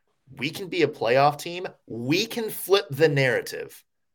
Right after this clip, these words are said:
We can absolutely flip this narrative. We can go back towards being a contender. We can take any thought of the rebuild out of our fans' mind.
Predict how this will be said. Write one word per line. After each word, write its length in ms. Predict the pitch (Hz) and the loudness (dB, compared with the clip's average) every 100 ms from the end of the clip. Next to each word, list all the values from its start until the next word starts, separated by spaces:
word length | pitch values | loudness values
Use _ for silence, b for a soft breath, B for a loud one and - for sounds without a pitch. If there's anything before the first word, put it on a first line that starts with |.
| _ _ _ _ _ | _ _ _ _ _
We 200 | 123 147 | -4 -2
can 160 | 170 - | -2 -2
absolutely 720 | 139 190 - 226 196 196 147 | 4 4 4 4 6 6 4
flip 300 | - - 165 | -4 -2 0
this 200 | 165 175 | 0 -2
narrative. 400 | 151 139 131 135 | 2 2 4 2
We 240 | - - 120 | 0 -8 -6
can 240 | - 202 | -4 0
go 180 | 185 180 | 2 2
back 520 | 143 - 123 165 - | 0 2 4 4 2
towards 300 | - 131 127 | -4 -4 -2
being 240 | - 131 147 | -4 -4 -4
a 40 | |
contender. 680 | 143 107 - 127 143 165 165 B B | -6 -12 -6 -4 0 0 -2 B B
We 160 | - 180 | -2 -2
can 160 | 202 147 | -2 -2
take 320 | 135 117 - _ | -2 -4 -12 _
any 320 | 175 196 247 240 | 4 4 2 0
thought 380 | 214 190 180 | 6 8 8
of 100 | 151 | 4
the 100 | 135 | 0
rebuild 680 | 127 123 117 90 80 64 - - _ _ _ 113 | -2 -2 -4 -4 -6 -8 -14 -20 _ _ _ 0
out 300 | 127 160 - | 4 4 2
of 140 | 123 | -2
our 140 | 110 95 | -2 -4
fans' 480 | - 113 113 117 113 | -6 -8 -8 -8 -8
mind. 460 | 110 87 69 - | -6 -6 -10 -18